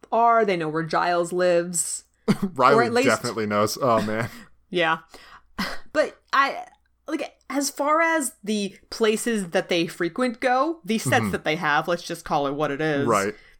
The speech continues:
Speaker 1: This one does make the most sense of being the least conspicuous.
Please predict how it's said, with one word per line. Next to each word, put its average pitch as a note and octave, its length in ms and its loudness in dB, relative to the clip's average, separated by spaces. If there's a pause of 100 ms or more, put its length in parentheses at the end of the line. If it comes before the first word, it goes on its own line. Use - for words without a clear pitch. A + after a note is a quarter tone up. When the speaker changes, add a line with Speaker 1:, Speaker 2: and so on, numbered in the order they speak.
Speaker 1:
This C#4+ 240 0
one B3 180 2
does G3+ 240 2
make F#3+ 180 -2
the F3+ 80 -4
most E3+ 320 0
sense D#3 580 -4 (420)
of E3+ 160 -2
being E3+ 340 0
the E3+ 160 0
least D#3+ 340 -4
conspicuous. - 920 -10